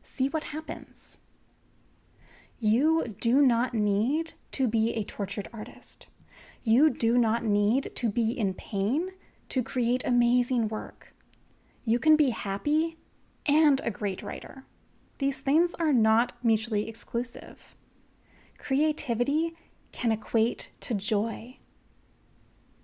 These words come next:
And I think that's real power. Don't you? All right.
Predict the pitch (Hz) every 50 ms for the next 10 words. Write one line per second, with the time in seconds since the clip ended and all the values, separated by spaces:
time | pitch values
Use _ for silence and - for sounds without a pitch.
0 | - _ - 220 214 220 285 330 - 415 415 - 302 269 262 262 - - - -
1 | - 202 185 202 208 214 202 190 - - 208 208 - - - 240 247 - _ _
2 | _ _ _ _ _ _ _ _ _ _ _ _ - - - 240 247 - 262 233
3 | 233 262 269 - _ _ _ _ _ _ _ _ _ _ _ _ _ _ _ _
4 | _ _ _ _ _ _ _ _ _ _ _ _ _ _ _ _ _ _ _ _
5 | _ _ - - - _ _ _ - 233 202 196 190 190 220 233 - -